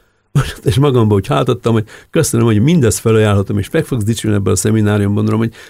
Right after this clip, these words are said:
azok, akik, akik kötözöttek, akik megterheltek,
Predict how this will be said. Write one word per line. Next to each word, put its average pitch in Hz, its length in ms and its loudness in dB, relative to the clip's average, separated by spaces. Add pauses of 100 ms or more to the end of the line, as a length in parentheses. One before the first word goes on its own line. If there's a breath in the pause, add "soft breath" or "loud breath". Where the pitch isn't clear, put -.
(160 loud breath)
azok, 175 260 0
akik, 113 420 -2
akik - 420 -6
kötözöttek, 101 680 -2
akik 123 240 -4
megterheltek, 104 840 -2